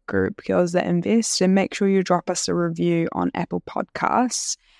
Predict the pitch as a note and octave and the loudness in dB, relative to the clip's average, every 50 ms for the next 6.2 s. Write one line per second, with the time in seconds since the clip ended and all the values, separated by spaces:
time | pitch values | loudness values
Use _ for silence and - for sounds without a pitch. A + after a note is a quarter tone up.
0 | _ _ _ - F3+ F#3 F3+ E3 F3 F3+ F3+ F3+ F3+ F3 - - F3 E3 - - | _ _ _ -2 0 0 2 2 4 4 4 4 4 2 2 0 -4 -4 -2 0
1 | E3 E3 E3 - - - E3+ D#3+ D#3+ - - - D#3+ E3 E3 - - - - - | 0 0 0 0 0 -2 0 0 -2 -4 0 0 0 0 0 0 0 2 2 2
2 | - _ - - E3 D#3+ - - - F2 F2 E2+ D#3 D#3 E3 F3 E3 - E3 D#3+ | 0 _ -6 -4 -2 -2 -2 -2 -4 -2 -2 -2 -2 -2 -2 -2 -2 -2 -4 -6
3 | - - D#3+ D3 - E3 D#3+ - - D#3 D#3+ D#3+ D#3+ D#3+ D#3+ D#3+ D#3+ - - E3 | -4 -4 -4 -2 -2 -4 -4 -2 0 2 4 4 4 4 2 0 -2 -4 -4 -2
4 | D#3 D#3 D3+ - _ - - E3+ E3 - - - - D#3 D#3 D#3+ - - - F#2+ | 0 0 -2 -4 _ -4 -2 -2 -2 -2 -4 -4 -2 -2 -2 -2 -6 -10 -6 -4
5 | - - E2 D3 - _ - - E2+ E2+ - D#3 - - - - F4 F4+ C#4+ B3+ | -2 -2 -2 -2 -4 _ -4 -2 -2 0 0 -2 0 -2 0 2 2 2 2 0
6 | - - - | -2 -8 -10